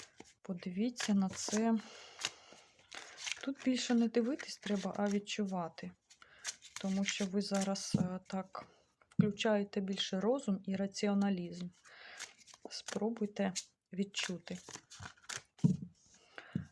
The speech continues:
Фінанси, реалізація, робота ваша в червні.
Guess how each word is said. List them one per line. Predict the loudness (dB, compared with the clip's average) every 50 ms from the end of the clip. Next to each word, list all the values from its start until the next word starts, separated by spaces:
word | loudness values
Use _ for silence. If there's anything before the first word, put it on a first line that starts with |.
| _ _ _ _ _ _ _ _
Фінанси, | 2 6 8 8 8 8 6 4 2 0 -2 0 0 2
реалізація, | 2 2 0 0 -2 0 0 0 0 0 -2 -4 -2 -2 0 0
робота | 0 -2 0 0 2 2 2 2 0 -2
ваша | -2 0 -2 -2 -2 -2 -2 -2 -2 -4 -4 -8 _ _ -20
в | -10
червні. | -6 -4 -2 -2 -2 -2 -4 -6 -8 -10 -10